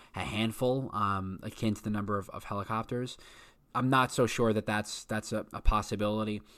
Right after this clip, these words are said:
Um, he also says he predicts that, uh, hanging out with holograms, you know, ho-, your homes might have an area in twenty fifty which will allow you to receive and broadcast full-size three D holograms of your friends. Uh, that, that could be,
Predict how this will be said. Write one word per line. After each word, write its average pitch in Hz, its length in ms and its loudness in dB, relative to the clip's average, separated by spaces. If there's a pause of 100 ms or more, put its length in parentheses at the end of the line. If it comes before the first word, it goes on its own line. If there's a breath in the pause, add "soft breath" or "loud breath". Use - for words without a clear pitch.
(260 soft breath)
Um, 117 180 6
he 131 100 4
also 170 220 4
says 147 380 2 (380 soft breath)
he - 120 0
predicts 147 460 6
that, 120 400 2
uh, 170 500 2 (100)
hanging 160 320 6
out 131 100 4
with 113 100 -2
holograms, 139 680 6
you 123 80 -2
know, 110 120 2
ho-, 139 280 4
your 123 180 4
homes 135 360 4
might 117 220 2
have 117 120 2
an 107 60 2
area 120 320 6
in 117 80 2
twenty 117 260 0
fifty 120 380 -2
which 110 220 0
will 104 120 0
allow 101 220 2
you 107 120 2
to 101 80 0
receive 101 440 0
and 101 100 -4
broadcast 101 680 -2 (280 soft breath)
full-size 156 640 8
three 127 240 0
D 120 120 2
holograms 110 480 0
of 98 100 -6
your 101 100 -4
friends. 110 540 -2 (400 soft breath)
Uh, 104 340 2
that, 127 320 8 (120)
that 170 280 6
could 127 220 0
be, 107 420 0